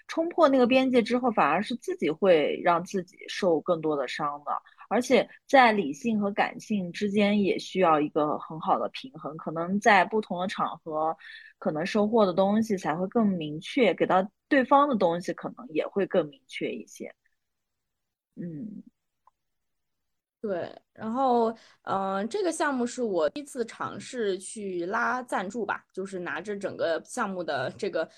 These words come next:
Speaker 2: 完整的项目去对接品牌，对接，呃，资方，我们这样讲吧。嗯，但是总体来说，我个人可能，呃，比较，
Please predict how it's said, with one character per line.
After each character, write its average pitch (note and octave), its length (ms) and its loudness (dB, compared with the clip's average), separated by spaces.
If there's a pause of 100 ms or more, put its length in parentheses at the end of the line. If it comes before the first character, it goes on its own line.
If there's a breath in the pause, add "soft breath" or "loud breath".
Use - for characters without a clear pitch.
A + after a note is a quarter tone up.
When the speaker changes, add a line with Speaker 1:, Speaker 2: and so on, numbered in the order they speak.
(140 soft breath)
Speaker 2:
完 F3+ 260 0
整 B3 100 -2
的 A#2 100 -6
项 G#3+ 240 -2
目 F3+ 200 -8
去 G#3+ 300 -10
对 G#3 220 0
接 G3+ 300 -4
品 G#3 240 -12
牌， D#3+ 560 2
对 G#3+ 120 2
接， G3+ 340 6 (260 loud breath)
呃， D3 480 0 (280)
资 C4+ 260 2
方， A#3 280 6
我 F#3 80 0
们 B2+ 140 -2
这 G3 60 0
样 E3+ 120 4
讲 - 200 -2
吧。 D#2 160 -4 (400 soft breath)
嗯， F#3 460 2
但 E4+ 180 4
是 D#4+ 180 2
总 A#3 280 4
体 D4 140 6
来 G3+ 200 6
说， B3 300 4
我 F#3 240 6
个 F#4+ 260 6
人 F#3 300 4
可 G3 220 -2
能， C#3+ 460 -2 (100)
呃， D3 680 4 (300)
比 E3+ 180 -2
较， A3+ 480 6